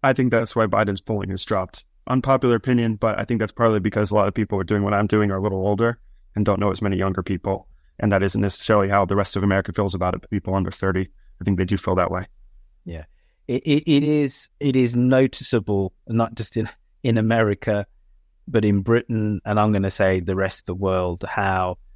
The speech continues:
Speaker 2: public opinion has so remarkably shifted on the Israel and, uh, Palestine conflict, from that initial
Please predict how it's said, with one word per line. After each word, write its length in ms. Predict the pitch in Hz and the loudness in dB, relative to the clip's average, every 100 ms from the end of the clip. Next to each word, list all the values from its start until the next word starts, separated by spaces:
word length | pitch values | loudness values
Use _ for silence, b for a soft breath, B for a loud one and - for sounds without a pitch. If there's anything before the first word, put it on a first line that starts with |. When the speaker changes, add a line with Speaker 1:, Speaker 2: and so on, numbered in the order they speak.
| - - | -18 -2
Speaker 2:
public 380 | 113 107 - | 0 0 -4
opinion 580 | - - 110 104 92 92 - | -6 -2 0 2 2 -2 -4
has 140 | 95 | -6
so 480 | - 98 95 92 90 - _ _ _ - | -2 2 2 0 -4 -8 _ _ _ -2
remarkably 840 | 131 110 113 107 - 98 95 92 | 0 4 4 4 2 -2 0 -2
shifted 680 | - - 101 - 90 87 - - | -2 0 -2 -2 -4 -4 -6 -2
on 360 | 95 92 92 | 0 0 -2
the 140 | 95 98 | -4 -4
Israel 680 | 95 95 95 92 92 90 - | -4 0 0 2 0 -2 -6
and, 540 | 95 92 92 92 90 82 | -2 0 0 0 -2 -2
uh, 240 | 90 87 _ | -4 -4 _
Palestine 720 | - 101 95 - - 92 90 87 - - _ _ - | 0 2 2 -2 -4 -4 -4 -8 -14 -20 _ _ -6
conflict, 540 | - 101 92 98 - | 0 2 2 0 0
from 120 | 101 | -2
that 180 | 98 82 | 0 0
initial 720 | 95 98 104 104 - 95 87 | 0 2 2 0 2 0 0